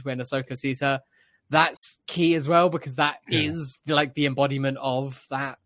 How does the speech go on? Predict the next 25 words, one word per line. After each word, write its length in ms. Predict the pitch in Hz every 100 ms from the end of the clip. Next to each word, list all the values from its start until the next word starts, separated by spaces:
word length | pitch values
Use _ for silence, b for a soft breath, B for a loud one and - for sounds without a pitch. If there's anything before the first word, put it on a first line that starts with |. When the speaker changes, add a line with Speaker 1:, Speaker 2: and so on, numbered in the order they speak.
| -
Speaker 1:
Like, 220 | 139 123
we've 120 | 135
seen 240 | 131 175 175
it 60 |
in 100 | 147
loads 280 | 143 147 139
of 80 | 135
different 240 | 147 135
places, 260 | 139 135 - -
places 240 | 139 135
that 100 | 135
it 40 | 131
shouldn't 300 | - 127 123
be, 160 | 127
like 160 | 110 110
the 80 | 117
World 200 | 120 113
Between 280 | - 113 110
Worlds. 540 | 120 113 107 107 - b b b b
And 460 | 123 110 110 107 101 -
here, 560 | - 131 123 120 117 147
it's, 240 | 175 - -
it's, 380 | 175 - - - _ _ _ _ _ _ -
it's, 260 | 165 -
uh, 720 | - 151 147 143 139 135 135